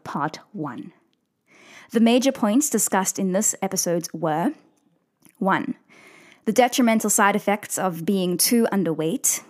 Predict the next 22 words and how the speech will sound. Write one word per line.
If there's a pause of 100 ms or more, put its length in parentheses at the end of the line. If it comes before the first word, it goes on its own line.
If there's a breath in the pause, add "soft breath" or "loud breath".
(460)
higher
mortality, (180)
cardiac
arrest, (200 loud breath)
osteoporosis,
osteopenia, (240 loud breath)
loss
of
libido, (240 soft breath)
hair
loss, (200)
amenorrhea, (140)
which
is
the
loss
of
your
menstrual
cycle, (380 loud breath)
insomnia, (180 loud breath)
depression,